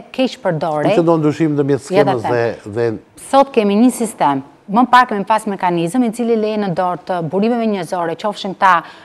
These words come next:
Speaker 1: administrator të bashkisë apo punonjës të shërbimit social, të cilët, ë, me, ë, një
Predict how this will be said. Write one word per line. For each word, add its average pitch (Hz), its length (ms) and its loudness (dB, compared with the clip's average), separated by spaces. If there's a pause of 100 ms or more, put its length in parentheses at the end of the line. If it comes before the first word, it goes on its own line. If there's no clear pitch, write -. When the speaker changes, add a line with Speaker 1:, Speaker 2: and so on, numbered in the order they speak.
(120)
Speaker 1:
administrator 185 760 0
të 170 140 -4
bashkisë 170 480 -4
apo 170 200 -6
punonjës 190 380 -6
të 170 140 -10
shërbimit 170 420 -4
social, 185 400 0 (340)
të 285 140 0
cilët, 180 400 2 (300)
ë, 175 840 -2 (540)
me, 220 380 2 (100)
ë, 170 800 -2
një 240 360 4